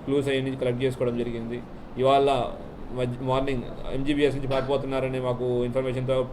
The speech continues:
ప-, వాళ్ళని పట్టుకున్నాం. ఆ, ఈ ఎంత-, ఈ ఎంటైర్ ఆపరేషన్ ఏదైతే ఉందో, అడిషనల్ డీసీపీ సౌత్ జోన్ జహంగీర్ సూపర్విజన్లో,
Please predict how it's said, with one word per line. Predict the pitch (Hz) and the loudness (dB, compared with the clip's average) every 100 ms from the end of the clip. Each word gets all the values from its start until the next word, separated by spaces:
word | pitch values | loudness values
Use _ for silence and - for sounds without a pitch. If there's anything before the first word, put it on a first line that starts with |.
| 127 | 2
ప-, | |
వాళ్ళని | 123 123 123 123 | 2 4 0 -2
పట్టుకున్నాం. | 120 110 127 123 123 127 - - - - - - - - | -2 -2 -2 -2 -4 -8 -12 -16 -16 -16 -16 -16 -16 -4
ఆ, | 123 123 120 120 117 95 - - - | 0 2 2 2 0 -4 -6 -10 -4
ఈ | |
ఎంత-, | 139 135 156 | -2 2 4
ఈ | 147 | 4
ఎంటైర్ | 139 135 151 143 | 4 2 4 4
ఆపరేషన్ | 135 139 139 | 4 2 0
ఏదైతే | 139 135 135 | 2 2 2
ఉందో, | 131 131 135 110 - - - - - - - - - | -2 0 0 -2 -8 -14 -14 -16 -16 -14 -12 -10 -2
అడిషనల్ | 131 127 147 | 0 2 0
డీసీపీ | 135 135 127 | 0 -2 2
సౌత్ | 131 127 | 2 2
జోన్ | 131 | 0
జహంగీర్ | 120 127 135 135 | 0 0 0 0
సూపర్విజన్లో, | 131 131 131 127 127 139 | 0 0 0 -2 -2 -4